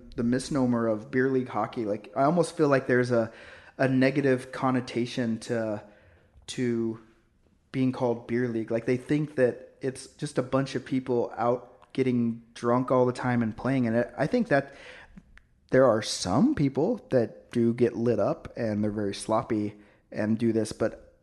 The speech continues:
I think it's when, when I talk to people that don't play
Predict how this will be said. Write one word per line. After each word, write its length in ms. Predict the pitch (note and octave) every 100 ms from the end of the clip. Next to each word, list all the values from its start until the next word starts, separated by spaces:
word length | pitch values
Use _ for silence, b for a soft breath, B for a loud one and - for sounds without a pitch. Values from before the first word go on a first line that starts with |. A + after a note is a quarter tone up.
| -
I 100 | A#2+
think 220 | F3 F3+
it's 240 | D#3+ - - -
when, 180 | B2 -
when 220 | B2+ C3
I 220 | A#2+ A#2 - -
talk 200 | C#3 C#3
to 40 |
people 220 | C#3 C3
that 200 | A#2+ A2
don't 260 | A2+ A#2 B2
play 460 | B2+ C3 C3 C3